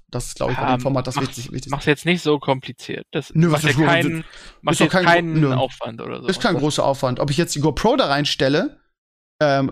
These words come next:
Speaker 1: auf das Stativ oder meine, meine Kamera da reinstelle, das ist doch kein Unterschied.
Speaker 2: Ja, nur, nur, dass du jetzt anfängst von wegen, „Oh, ich, ich brauch besseres Licht“
Speaker 1: Nein,
Speaker 2: und,
Speaker 1: nein, nein,
Speaker 2: und
Speaker 1: nein, nein, nein. Da hab ich gar, aber das Ding ist,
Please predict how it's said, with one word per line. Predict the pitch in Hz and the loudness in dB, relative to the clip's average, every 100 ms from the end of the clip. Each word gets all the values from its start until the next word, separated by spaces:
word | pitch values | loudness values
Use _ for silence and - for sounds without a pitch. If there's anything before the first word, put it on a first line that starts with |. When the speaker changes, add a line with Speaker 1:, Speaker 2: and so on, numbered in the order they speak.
| - | -4
Speaker 1:
auf | 143 | -2
das | 151 | -2
Stativ | - 135 - 180 - | 0 -2 0 0 0
oder | 151 | 0
meine, | 143 143 135 131 | 0 0 0 0
meine | 135 135 | 0 0
Kamera | 131 220 247 135 | 0 0 2 0
da | 117 | 0
reinstelle, | 120 131 131 135 | -2 -2 -2 0
das | 131 | -2
ist | - | -4
doch | 120 | -4
kein | 135 139 | -2 0
Unterschied. | 143 127 123 - - _ _ _ _ - - | -2 -2 -4 -6 -20 _ _ _ _ -10 -2
Speaker 2:
Ja, | 139 | 0
nur, | 151 | -2
nur, | 165 175 | -2 2
dass | 196 180 | 2 2
du | 175 | 0
jetzt | 160 | 2
anfängst | 151 147 160 147 | -2 -2 -4 -4
von | 156 139 | -6 0
wegen, | 139 135 | 0 0
„Oh, | 123 131 - | 2 2 2
ich, | 139 143 | -4 -8
ich | - | -4
brauch | 131 127 | -2 0
besseres | 143 139 - 127 120 | 2 0 -2 -8 -8
Licht“ | 135 127 120 147 | -2 0 0 0
Speaker 1:
Nein, | 143 143 143 143 131 | 2 2 2 0 -2
Speaker 2:
und, | |
Speaker 1:
nein, | 127 120 | -2 -4
nein, | 120 | -2
Speaker 2:
und | 120 | -4
Speaker 1:
nein, | 117 135 | -4 -4
nein, | 131 | -4
nein. | 113 120 - - | -4 -6 -14 -20
Da | - 156 | -4 -2
hab | |
ich | 156 | -2
gar, | - - | -4 -2
aber | 170 190 | 0 0
das | 180 | 0
Ding | 233 | 0
ist, | 240 | -2